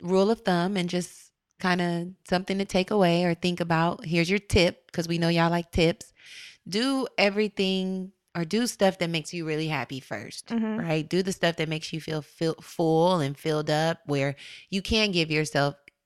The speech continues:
Speaker 1: give of yourself to other people. And after you've done that and done yourself, made, made yourself very happy, then do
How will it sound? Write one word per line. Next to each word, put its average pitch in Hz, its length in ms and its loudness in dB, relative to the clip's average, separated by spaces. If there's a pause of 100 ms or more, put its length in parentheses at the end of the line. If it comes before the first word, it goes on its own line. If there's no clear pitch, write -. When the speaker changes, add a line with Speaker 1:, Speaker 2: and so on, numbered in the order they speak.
(220)
Speaker 1:
give 170 240 4
of 147 160 2
yourself 143 420 -2
to 135 280 -4 (160)
other 143 220 -2
people. 151 420 -4 (340)
And 170 140 2
after 226 240 4
you've 208 280 0
done 185 300 4
that 156 380 6
and 147 140 -2
done 160 180 2
yourself, 156 400 0
made, 151 420 -2
made 175 360 2
yourself 170 340 4
very 151 280 2
happy, 151 420 -2 (340)
then 220 200 2
do 269 300 4